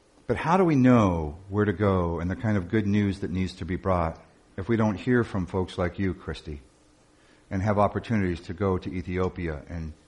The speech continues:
see and share and support the ministry that you do there? Or I looked at the Tings, who are sitting right back where, where the Greens are sitting this morning, and talked to them about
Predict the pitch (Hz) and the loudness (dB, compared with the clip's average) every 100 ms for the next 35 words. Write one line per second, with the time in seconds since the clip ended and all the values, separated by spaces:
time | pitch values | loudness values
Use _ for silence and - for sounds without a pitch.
0 | _ - - 110 98 82 87 - 101 95 | _ -14 -4 -2 -2 -4 -6 -4 -2 0
1 | 87 - 90 - 90 - 98 87 - 87 | -2 -4 -10 -12 -12 -6 -6 -6 -8 -8
2 | 90 90 - 87 82 82 85 90 82 76 | -6 -6 -8 -8 -8 -8 -8 -6 -6 -8
3 | 69 - _ _ _ _ _ - - - | -10 -18 _ _ _ _ _ -20 -20 -4
4 | 104 107 107 110 107 - 120 101 - 95 | 0 0 0 -2 -2 2 2 2 -2 -4
5 | - 98 92 95 98 - 92 92 - 95 | -2 0 0 0 0 0 0 0 -4 -4
6 | 90 87 87 - - - - - - 98 | -2 -2 -4 -10 -20 -20 -20 -16 -4 -2
7 | 92 98 104 95 87 - 85 82 78 95 | 0 2 2 2 -2 -4 -4 -4 -8 -12
8 | - - 98 98 87 76 90 - _ _ | -10 -4 0 0 0 -4 -12 -20 _ _
9 | _ _ _ _ _ _ 92 87 90 87 | _ _ _ _ _ _ -8 -6 -6 -4
10 | 101 95 104 113 104 92 87 90 | -4 -2 0 2 2 2 0 -2